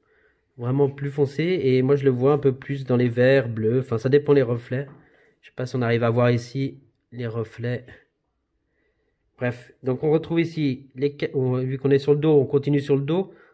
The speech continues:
On retrouve ici les quatre caméras principales.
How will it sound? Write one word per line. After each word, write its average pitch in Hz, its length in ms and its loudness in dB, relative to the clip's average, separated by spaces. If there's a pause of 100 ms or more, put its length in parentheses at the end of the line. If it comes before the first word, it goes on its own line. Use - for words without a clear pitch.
(180)
On 127 60 -6
retrouve 139 280 -6
ici 151 500 -6 (1700)
les 147 240 -4
quatre 151 260 -4
caméras 131 720 -2 (600)
principales. 139 840 -6